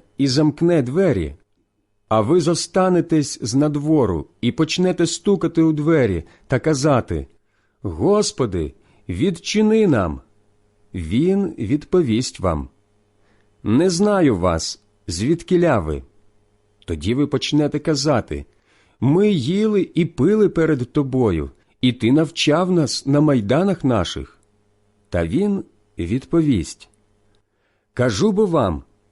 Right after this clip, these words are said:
не знаю вас, звідкіля ви. Геть від мене всі ви, що чините неправду".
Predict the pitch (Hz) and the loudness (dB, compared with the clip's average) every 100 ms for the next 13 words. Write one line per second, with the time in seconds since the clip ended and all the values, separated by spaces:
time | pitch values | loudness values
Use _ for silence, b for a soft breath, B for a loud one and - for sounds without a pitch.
0 | _ 113 117 160 127 135 139 151 160 98 | _ 0 2 2 2 2 4 4 2 2
1 | 90 76 - - _ - 85 107 123 - | -2 -2 -8 -16 _ -8 -4 -4 -4 0
2 | 151 135 90 76 67 - _ _ _ _ | 0 2 0 -4 -8 -12 _ _ _ _
3 | 90 82 131 202 - 95 117 110 143 143 | -12 -4 0 0 0 -2 -2 2 2 2
4 | 98 76 - 147 151 90 127 180 87 - | 0 -4 -6 0 0 2 0 0 -2 -10
5 | _ _ - - 92 - 156 175 160 160 | _ _ -10 -4 -4 -2 0 2 2 0
6 | 139 117 - 98 107 110 135 131 80 73 | -2 -2 -4 -2 0 -2 -2 -2 -4 -8